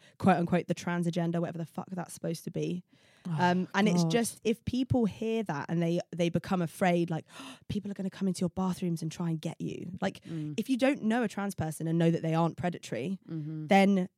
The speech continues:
Speaker 1: that's gonna be scary to you. And people, unfortunately, are just not willing to educate themselves a lot of the
Speaker 2: Mm.
Speaker 1: time.
Speaker 3: Also, they make up, like, I'm sure there's more, but out, out trans people make up zero point zero five percent of the population.
Speaker 2: No, it's
Speaker 3: So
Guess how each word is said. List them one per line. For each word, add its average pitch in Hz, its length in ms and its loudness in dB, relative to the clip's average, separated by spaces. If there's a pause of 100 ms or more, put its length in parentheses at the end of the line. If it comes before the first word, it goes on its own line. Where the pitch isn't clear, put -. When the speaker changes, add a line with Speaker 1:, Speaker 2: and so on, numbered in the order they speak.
Speaker 1:
that's 208 300 -2
gonna 208 200 4
be 180 120 0
scary 214 400 0
to - 160 -6
you. 139 160 -4
And 175 120 -2
people, 202 320 2
unfortunately, 170 680 0
are 170 80 -4
just 165 180 -4
not 190 140 -2
willing 170 180 2
to - 80 -8
educate 165 300 -6
themselves 151 460 -8
a - 60 -6
lot 220 120 4
of 214 80 6
the 208 80 4
Speaker 2:
Mm. 196 80 0
Speaker 1:
time. 185 140 2
Speaker 3:
Also, 208 320 4
they 190 140 2
make 202 300 -2
up, 175 280 -2
like, 160 320 -8 (320)
I'm 185 140 -2
sure 185 200 -2
there's 160 180 -2
more, 156 220 2
but - 180 -8 (200)
out, 175 240 -4 (120)
out 160 240 -4 (200)
trans 143 320 -6
people 139 240 -6
make 151 280 -4
up 147 140 -12
zero 160 220 0
point 147 240 -8
zero 147 240 0
five 139 240 0
percent 135 300 -6
of - 60 -10
the - 80 -6
population. 151 400 0
Speaker 2:
No, 175 120 8
it's 170 160 4
Speaker 3:
So 165 40 -2